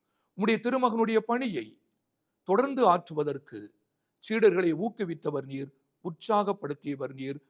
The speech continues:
உறுதுணையாக இருந்தவர் நீர். எம்மோடு பயணிக்கின்ற உமக்கு நாங்கள் நன்றி கூறுகிறோம். உம்முடைய திருமகனுடைய இறையாட்சி பணியை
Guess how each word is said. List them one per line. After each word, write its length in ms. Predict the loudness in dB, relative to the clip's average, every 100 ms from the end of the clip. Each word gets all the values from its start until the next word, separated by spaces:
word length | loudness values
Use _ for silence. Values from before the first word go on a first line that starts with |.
| _ _
உறுதுணையாக 760 | -4 -2 -2 -4 -4 -4 -4
இருந்தவர் 540 | -6 -6 -8 -12 -16 -18
நீர். 240 | -20 _ _ _ _ _ _ _ _ _ _ _ _
எம்மோடு 420 | 2 4 4 4 4
பயணிக்கின்ற 640 | 2 2 -2 -4 -4 -2 -2 -4 _ _ _ _ _ _ -2
உமக்கு 320 | 0 0 2
நாங்கள் 280 | 2 2 0
நன்றி 280 | -6 -6 -8
கூறுகிறோம். 600 | -4 -4 -4 -4 -6 -8 _ _ _ _ _ -6
உம்முடைய 200 | 0 0
திருமகனுடைய 560 | 0 0 0 0 0 0
இறையாட்சி 520 | 0 2 2 0 -6 -10
பணியை 360 | -8 -6 -10